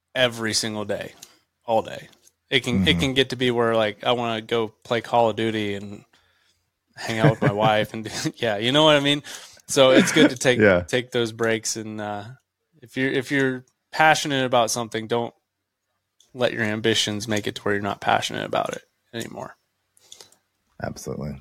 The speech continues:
Speaker 2: Yeah. My one video game is Rocket League. I've got my, I come home after, have you ever played that, Rocket League?
Speaker 1: N-, no, I've got a buddy at work that tells me I should play it though.
Speaker 2: Oh man, it's awesome.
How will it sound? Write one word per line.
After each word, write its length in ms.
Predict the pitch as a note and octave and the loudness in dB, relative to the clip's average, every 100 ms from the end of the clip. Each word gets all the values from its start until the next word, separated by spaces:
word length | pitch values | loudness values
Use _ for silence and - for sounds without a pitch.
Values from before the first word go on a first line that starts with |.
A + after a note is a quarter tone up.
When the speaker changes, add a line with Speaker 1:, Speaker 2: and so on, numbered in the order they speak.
| _ | _
Speaker 2:
Yeah. 300 | D2+ C2+ C#2 _ _ _ _ _ _ _ _ _ | -8 -8 -8 _ _ _ _ _ _ _ _ _
My 160 | B2 D3 | 4 6
one 200 | C#3+ A#2+ | 6 4
video 180 | A2+ G#2 | 2 2
game 180 | G#2 | 0
is 100 | F#2 | 0
Rocket 380 | F2+ F2 E2 - | 0 -2 -2 -6
League. 200 | - - | -8 -4
I've 140 | E2 E2 | -4 0
got 220 | F#2+ C#2+ | -2 0
my, 220 | F2 F2 D#2+ - | -6 -6 -10 -8
I 80 | G#2 | -2
come 220 | C#3 B2+ | 2 4
home 400 | C#3 C3 B2+ A2+ - | 6 6 6 2 4
after, 480 | A#2 A#2 - A#2 | 4 4 2 6
have 80 | A2+ | 6
you 60 | C3 | 4
ever 40 | C3 | 4
played 180 | C3+ | 2
that, 240 | C3 C3 A2 | 6 4 6
Rocket 320 | A2 A#2+ A#2+ | 4 4 2
League? 200 | B2+ C3+ | 2 0
Speaker 1:
N-, 100 | C#3 _ - - - | -4 _ -20 -20 -4
no, 160 | B2 | 0
I've 120 | A#2+ B2+ | 0 4
got 140 | C3 | 2
a 20 | |
buddy 220 | B2 B2 A#2+ | 2 0 0
at 80 | |
work 180 | A#2 A#2+ | -2 -4
that 140 | A#2 - | -8 -4
tells 200 | A2+ A2 | -4 -4
me 100 | G#2+ | -10
I 40 | |
should 180 | - A#2 | -10 -10
play 220 | G#2 G2 | -8 -6
it 80 | E2+ | -8
though. 220 | F2+ G2+ _ _ _ _ _ - _ _ _ _ | -12 -14 _ _ _ _ _ -20 _ _ _ _
Speaker 2:
Oh 280 | E2+ D#2+ D#2+ | 0 0 0
man, 380 | - - - - - | 0 -2 -2 -6 -8
it's 180 | - | -8
awesome. 500 | - G#1+ - - E2 | -6 -6 -6 -8 -10